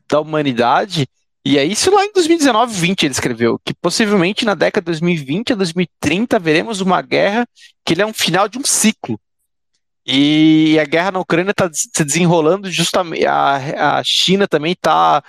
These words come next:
se movimentando pra talvez pegar Taiwan. Tudo isso tá acontecendo exatamente nesse cenário que é um final de ciclo, que tu pega os ciclos anteriores, geralmente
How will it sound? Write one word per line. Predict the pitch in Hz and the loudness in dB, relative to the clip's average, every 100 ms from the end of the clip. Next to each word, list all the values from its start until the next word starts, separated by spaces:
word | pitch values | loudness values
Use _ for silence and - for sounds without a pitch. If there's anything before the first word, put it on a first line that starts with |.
| _ _ _ _ | _ _ _ _
se | - | -2
movimentando | 156 143 160 147 - 160 170 | 0 2 0 0 0 0 -2
pra | - | -8
talvez | - 143 147 - | -2 -2 -2 -4
pegar | 147 147 | -2 -2
Taiwan. | - 135 131 131 165 190 196 180 _ _ _ _ - | -2 -4 -2 2 4 4 2 0 _ _ _ _ -2
Tudo | 214 | 0
isso | 247 - | 2 0
tá | |
acontecendo | 233 - 208 175 202 233 | -2 -2 -2 -2 -4 -4
exatamente | 185 226 233 208 220 - 220 | -4 -2 -2 -4 -4 -2 0
nesse | 202 - | 0 0
cenário | - 190 170 180 202 | -2 0 0 2 0
que | - 202 | -4 -6
é | |
um | 190 | -4
final | 196 185 | -2 -2
de | 170 | -2
ciclo, | 151 - 180 208 - 196 | -2 2 2 2 0 -2
que | - | 0
tu | 185 165 | -4 -2
pega | 175 180 | -4 -2
os | 180 | -4
ciclos | - 185 | -4 -2
anteriores, | 160 165 165 185 156 | 0 0 2 2 2
geralmente | 185 190 190 - - | 0 0 -4 -4 -6